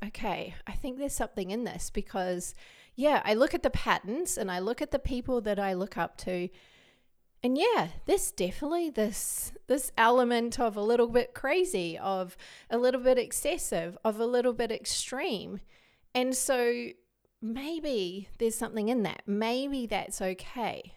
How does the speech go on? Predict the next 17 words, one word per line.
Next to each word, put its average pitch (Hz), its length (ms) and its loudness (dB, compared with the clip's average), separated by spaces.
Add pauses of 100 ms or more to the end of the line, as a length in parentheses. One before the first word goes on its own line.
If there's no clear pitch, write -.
(100)
Maybe 240 280 -4
that's 240 320 -4
acceptable. - 960 -6 (640)
And 214 120 -2
maybe 226 560 2 (380)
we're 196 400 4 (360)
too 285 200 8
extreme 220 540 6
on 196 140 2
the 190 100 2
other 180 240 2
end. 160 220 -10
Maybe 226 340 0
we're 214 100 2
too 294 340 0
extremely 180 640 0
safe. 175 500 -6